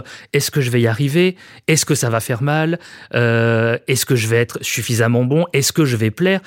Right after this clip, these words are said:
Ça vient toucher aussi psychiquement à la question du narcissisme. Ce passage adolescent est aussi le moment où l'ado, le jeune, alors je dis le, bien entendu, on y entend fille et garçon, hein, je le mets, euh, je, je, voilà, j'utilise le vocable le.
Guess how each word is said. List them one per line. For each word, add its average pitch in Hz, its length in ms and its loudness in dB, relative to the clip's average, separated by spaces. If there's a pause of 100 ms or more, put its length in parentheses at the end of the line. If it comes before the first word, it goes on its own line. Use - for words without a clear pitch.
(160)
Ça 156 220 0
vient 190 240 2
toucher 208 460 0
aussi 190 520 -2
psychiquement 156 600 -4 (180)
à 123 80 2
la 123 100 2
question 135 240 -2
du 139 120 -2
narcissisme. 113 600 -6 (240)
Ce - 340 0
passage 165 500 2
adolescent 135 560 2
est 147 120 2
aussi 165 280 2
le 170 140 4
moment 175 480 2
où 247 260 0 (220)
l'ado, 139 800 0 (640)
le 107 140 -2
jeune, 127 440 2 (340)
alors 120 180 -2
je 123 60 -4
dis 175 220 -2
le, 147 440 4
bien 139 220 -2
entendu, 139 380 -2
on 180 120 0
y 135 100 2
entend 143 280 0
fille 156 280 -2
et 139 60 2
garçon, 117 460 -2
hein, 170 80 -4
je 127 140 -8
le 113 80 -2
mets, 127 180 2
euh, 113 100 0 (340)
je, - 140 -6
je, 113 60 -4
voilà, 104 140 0
j'utilise 113 300 -4
le 117 60 -2
vocable 113 300 -2
le. 110 220 -2